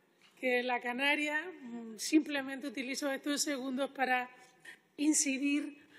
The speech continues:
en mi petición de un proyecto especial para una tierra en la que confluyen raíces americanas, africanas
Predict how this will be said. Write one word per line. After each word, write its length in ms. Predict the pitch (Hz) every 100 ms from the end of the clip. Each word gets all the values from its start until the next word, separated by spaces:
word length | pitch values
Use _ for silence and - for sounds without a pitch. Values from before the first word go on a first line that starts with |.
| -
en 320 | 269 254 254 277
mi 60 | -
petición 760 | 277 269 233 - 262 262 254 254 - - - -
de 300 | 262 262 262
un 420 | 277 294 277 269 - _ -
proyecto 480 | 269 262 277 277 294
especial 640 | - 254 - 277 240 196 185 _ _ - -
para 200 | 254 254
una 220 | 285 311
tierra 640 | 311 320 330 330 320 330 277
en 80 | 254
la 100 | 262
que 160 | 269
confluyen 880 | 254 285 - 311 349 285 226 196 180 - _ - -
raíces 500 | 247 262 302 330 320
americanas, 720 | 302 262 254 - 311 330 339
africanas 760 | 302 - 285 247 302 320 339 302